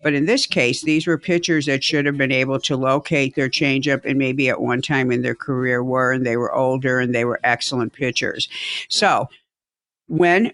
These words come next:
whenever you're working with the motion, uh, or trying to accomplish something, you have to think about what is the thing that you have to practice.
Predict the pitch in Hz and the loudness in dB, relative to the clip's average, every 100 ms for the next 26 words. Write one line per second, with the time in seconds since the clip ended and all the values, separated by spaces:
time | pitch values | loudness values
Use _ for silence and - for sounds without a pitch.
0 | _ - 160 156 160 165 196 196 170 147 | _ -2 0 2 2 2 2 0 0 2
1 | 156 165 160 143 - 156 147 - - 147 | 0 0 0 0 -2 -2 -2 -2 -6 -2
2 | 143 139 139 143 160 156 117 123 139 - | 2 2 2 2 0 0 0 -2 -6 -10
3 | - 143 131 127 - 143 135 131 135 - | -4 -2 0 0 0 0 2 2 0 -2
4 | 165 151 156 165 135 - 160 139 147 131 | 0 2 2 0 -2 0 0 0 0 -4
5 | - 123 101 120 120 113 143 139 170 165 | -2 -2 -4 -2 -4 -2 -2 0 2 0
6 | - 160 160 156 151 135 123 120 - 139 | 0 -2 0 0 0 2 2 2 -2 0
7 | 147 165 - 165 147 - 147 - 147 139 | 2 2 2 0 0 -2 -4 -2 0 2
8 | 139 131 - 139 131 131 127 - 139 143 | 2 0 -4 -4 0 2 2 0 -2 0
9 | 123 127 - 139 - 156 170 175 107 - | 0 0 -2 -8 -2 2 2 0 -4 -6
10 | - | -8